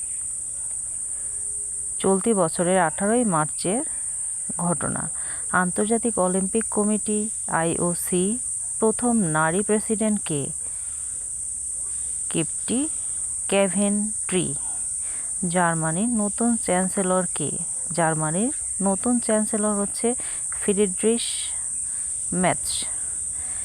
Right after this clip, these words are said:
বিরল জাতি, বিরল খনিজ মজুতে ও উৎপাদনে বিশ্বের শীর্ষ দেশ কোনটি?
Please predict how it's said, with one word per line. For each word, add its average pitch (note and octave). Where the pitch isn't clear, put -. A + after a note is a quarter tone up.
বিরল G#3+
জাতি, A#3
বিরল A#3
খনিজ F3
মজুতে E3
ও G3+
উৎপাদনে F#3
বিশ্বের E3+
শীর্ষ A#3
দেশ G#3
কোনটি? D#3